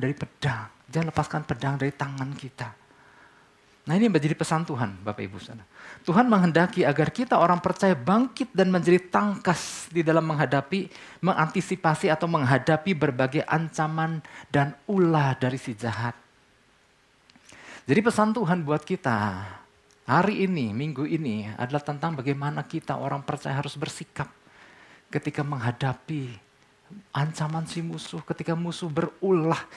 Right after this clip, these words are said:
ketika musuh sedang melakukan sesuatu, jangan menjadi orang percaya yang nggak mau peduli.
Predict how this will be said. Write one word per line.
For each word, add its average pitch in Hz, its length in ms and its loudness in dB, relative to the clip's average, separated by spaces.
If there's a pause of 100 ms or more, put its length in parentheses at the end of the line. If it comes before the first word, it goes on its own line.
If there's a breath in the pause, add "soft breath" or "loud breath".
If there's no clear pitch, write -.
(180 loud breath)
ketika 180 320 0
musuh 185 320 -4
sedang 175 320 0
melakukan 170 480 -2
sesuatu, 170 480 -4
jangan 170 240 0
menjadi 170 320 -2
orang 160 240 0
percaya 180 400 -2
yang 180 80 0
nggak 160 160 -2
mau 175 160 -6
peduli. 165 400 -6